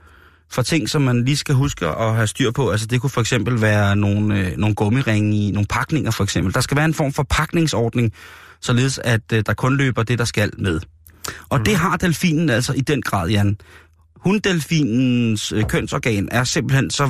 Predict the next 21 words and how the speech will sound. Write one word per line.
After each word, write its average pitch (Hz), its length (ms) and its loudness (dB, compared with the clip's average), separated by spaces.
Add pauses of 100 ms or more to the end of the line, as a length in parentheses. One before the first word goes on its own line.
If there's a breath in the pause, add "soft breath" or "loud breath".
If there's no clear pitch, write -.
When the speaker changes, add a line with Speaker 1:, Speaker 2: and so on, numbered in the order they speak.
Speaker 1:
vanvittigt 139 640 0
avanceret 113 420 0
indrettet, 120 460 0
at 98 200 -2
man 113 120 2
næsten 123 300 0
ikke 131 100 0
skulle - 160 -4
tro 127 200 -2
det 127 80 0
i 123 60 2
forhold 123 300 0
til, 123 240 0 (280 loud breath)
at 104 160 -2
der 113 80 0
kun 147 300 0 (260)
kommer 123 260 0
det, 117 240 0 (220)
der - 60 -2
skal 107 300 -2
med, 107 240 2